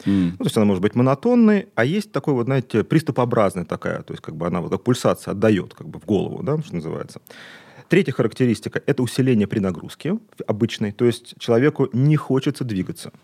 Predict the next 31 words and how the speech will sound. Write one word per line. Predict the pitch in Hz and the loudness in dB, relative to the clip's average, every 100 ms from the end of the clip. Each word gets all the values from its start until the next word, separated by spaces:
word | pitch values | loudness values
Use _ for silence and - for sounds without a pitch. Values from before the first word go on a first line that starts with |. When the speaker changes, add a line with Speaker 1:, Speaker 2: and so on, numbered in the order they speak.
| _ _ _ | _ _ _
Speaker 2:
Он | - 98 | -4 -2
хочет | 104 - - | -2 -2 -4
наклонить | 95 92 87 85 | -2 -2 -2 0
голову, | 147 160 151 131 | 2 4 4 2
не | 123 | 0
хочет | 127 120 101 | 0 -2 -2
наклонить | 101 95 | 0 2
голову, | 123 156 139 139 | 4 4 4 0
хочет | - 90 - | -2 -4 -2
полежать, | 95 98 110 160 175 - _ _ _ - | 0 2 2 2 0 -8 _ _ _ -4
не | 104 | 0
подниматься | 110 117 113 92 - | 2 4 4 2 -4
на | 85 85 | -6 -4
пятый | 95 90 127 | -4 -2 0
этаж, | 180 185 | 0 0
как | - 117 | -2 -4
бы | 104 | -4
лучше, | 117 - 95 | -4 -6 -6
вот, | 101 | -6
потому | - | -2
что | 117 | -2
это | 107 | 0
усилит | 98 104 87 | -2 -2 -4
боль. | - - - - - - - - - _ | -6 -10 -10 -20 -20 -20 -20 -20 -20 _
И, | 220 240 233 | 2 4 2
э, | - 127 123 120 | 2 4 4 2
последняя | 135 160 120 | 0 2 0
характеристика — | - 123 - 196 220 - 156 | 0 -2 0 -2 -2 -2 -2
это | 101 | -2
одно-, | 92 - | -4 -2
односторонность. | 113 110 98 95 87 - - | -2 -2 -4 -4 -6 -10 -16